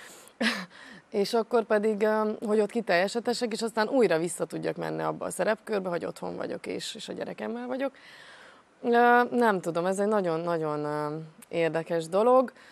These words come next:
de nagyon jó megtapasztalás, és szerintem engem például nagyon megerősített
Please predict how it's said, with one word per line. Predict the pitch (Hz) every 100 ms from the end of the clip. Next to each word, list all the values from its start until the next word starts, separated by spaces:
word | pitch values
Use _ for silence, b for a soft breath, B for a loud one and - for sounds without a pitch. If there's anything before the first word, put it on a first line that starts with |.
| B _
de | - 214
nagyon | 247 254 214 185
jó | 185 185 -
megtapasztalás, | 190 185 - 208 247 - 226 214
és | 208
szerintem | - 196 196 185 196 - _
engem | 196 220 233 226
például | 214 208 202
nagyon | 196 175
megerősített | 175 160 151 156 156 165 151 156